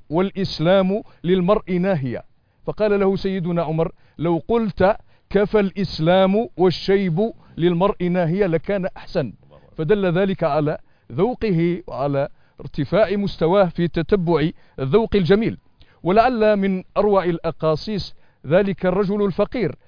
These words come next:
الذي جاء إلى سيدنا عمر يقول له: "يا عمر الخير، جزيت الجنة، أكسو بنياتي وأمهن، أقسم بالله لتفعلن." فقال له سيدنا عمر: "وإذا لم أفعل؟" قال: "إذن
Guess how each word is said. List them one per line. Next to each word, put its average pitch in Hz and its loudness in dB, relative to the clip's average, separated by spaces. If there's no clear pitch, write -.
الذي 185 0
جاء 185 2
إلى 180 0
سيدنا 175 -2
عمر 156 -2
يقول 196 2
له: 208 4
"يا 180 8
عمر 190 4
الخير، 185 0
جزيت 190 -2
الجنة، 180 -2
أكسو 240 -4
بنياتي 196 0
وأمهن، 170 2
أقسم 247 0
بالله 214 2
لتفعلن." 180 0
فقال 226 2
له 220 4
سيدنا 202 0
عمر: 180 0
"وإذا 220 0
لم 170 0
أفعل؟" 151 -2
قال: 180 6
"إذن 196 0